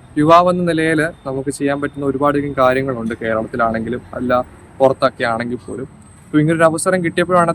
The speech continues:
തന്നെ പലരും ഇപ്പോഴാണ് മനസ്സിലാക്കുന്നത് എൻ എസ് എസിനാണെങ്കിൽ പോലും ഇങ്ങനൊരു അവസരം ലഭിക്കുമെന്ന്. ആ, കാരണം കൂടുതലും കേട്ടിട്ടുള്ളതാണെങ്കിലും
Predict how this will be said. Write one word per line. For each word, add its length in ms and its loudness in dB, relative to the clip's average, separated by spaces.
തന്നെ 220 -2
പലരും 240 0
ഇപ്പോഴാണ് 400 4
മനസ്സിലാക്കുന്നത് 640 -2
എൻ 120 0
എസ് 120 -2
എസിനാണെങ്കിൽ 580 0
പോലും 260 0
ഇങ്ങനൊരു 240 -2
അവസരം 380 0
ലഭിക്കുമെന്ന്. 580 -2
ആ, 440 -10
കാരണം 180 0
കൂടുതലും 460 0
കേട്ടിട്ടുള്ളതാണെങ്കിലും 840 0